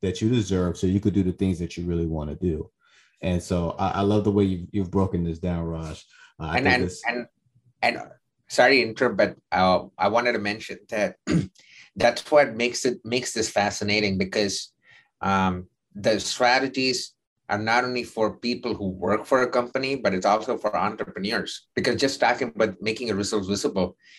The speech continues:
Speaker 2: it's a very similar concept, because we do, we try to make our result visible to earn trust,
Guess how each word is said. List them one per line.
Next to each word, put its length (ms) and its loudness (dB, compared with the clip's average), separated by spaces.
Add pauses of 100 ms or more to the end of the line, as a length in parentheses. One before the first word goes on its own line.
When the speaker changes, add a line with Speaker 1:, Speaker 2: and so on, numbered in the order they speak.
(140)
Speaker 2:
it's 140 -4
a 60 6
very 260 4
similar 320 0
concept, 520 -2 (280)
because 440 0 (280)
we 100 2
do, 600 4 (400)
we 200 0
try 220 4
to 80 2
make 260 -2
our 100 2
result 360 -2
visible 460 -4
to 160 -6
earn 240 0
trust, 560 0